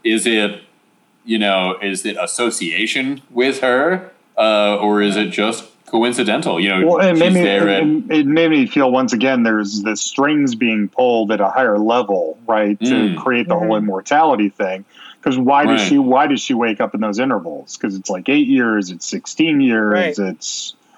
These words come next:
Speaker 1: Right.
Speaker 2: thirty years.
Speaker 1: And it's, it's mentioned that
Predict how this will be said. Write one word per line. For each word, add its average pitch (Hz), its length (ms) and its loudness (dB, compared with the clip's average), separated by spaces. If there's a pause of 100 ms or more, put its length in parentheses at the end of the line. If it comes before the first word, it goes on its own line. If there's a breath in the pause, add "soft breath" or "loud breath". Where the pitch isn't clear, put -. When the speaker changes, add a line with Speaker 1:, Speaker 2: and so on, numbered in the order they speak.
(120 soft breath)
Speaker 1:
Right. 120 480 0 (280)
Speaker 2:
thirty 147 240 2
years. 120 200 2
Speaker 1:
And - 120 2
it's, 101 160 0
it's 170 240 0
mentioned 196 440 2
that 156 140 0